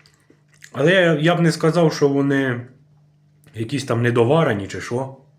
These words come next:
У них структура сама по собі така жорсткіша. І вони не так просоліли. От їх, напевно, треба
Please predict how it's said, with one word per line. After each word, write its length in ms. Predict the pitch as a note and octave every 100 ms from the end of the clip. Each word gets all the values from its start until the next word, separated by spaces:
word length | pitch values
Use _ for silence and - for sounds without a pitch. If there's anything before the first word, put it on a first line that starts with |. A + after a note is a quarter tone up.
| _ _ _ _ _ _ _ _ _ _ _ -
У 40 |
них 140 | D#3+ D#3
структура 480 | - E3+ G#3 F3
сама 220 | C3 C#3 A#2
по 140 | B2
собі 220 | - A#2+
така 380 | A2+ A2 G#2+ F#2 - _ _ _ _ _
жорсткіша. 640 | G#2 C3 C3 E3 A2 F2+ - _ _ _ - - -
І 80 | B2
вони 260 | B2+ D#3+
не 120 | G3 D3+
так 260 | F3 E3+
просоліли. 680 | D3 C#3+ - D#3+ C#3+ F#2+ E2+ - _ _ _ _ _ _ _ _ _ _ _ _ _
От 180 | G#2 D3
їх, 160 | E3+
напевно, 440 | D#3 C#3 D3 C#3+ C#3
треба 520 | C3+ C#3+ C#3 A#2